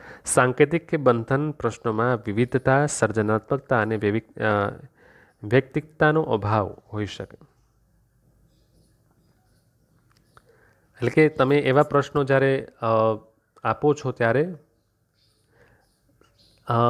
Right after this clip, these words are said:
વિવિધતા, સર્જનાત્મકતા અને વૈયક્તિકતાનો અભાવ પણ એમાં જોઈ શકાય. કે જે પ્રશ્નો તમે પૂછ્યા છે એ દરેક પ્રશ્નો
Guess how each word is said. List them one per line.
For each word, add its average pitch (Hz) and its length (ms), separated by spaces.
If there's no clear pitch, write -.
વિવિધતા, 151 600
સર્જનાત્મકતા 139 880
અને 151 280
વૈયક્તિકતાનો 147 640
અભાવ 117 400
પણ 110 220
એમાં 104 220
જોઈ 98 300
શકાય. - 380
કે 107 60
જે 135 180
પ્રશ્નો 139 380
તમે 107 260
પૂછ્યા 131 460
છે 147 300
એ 131 120
દરેક 123 380
પ્રશ્નો 123 640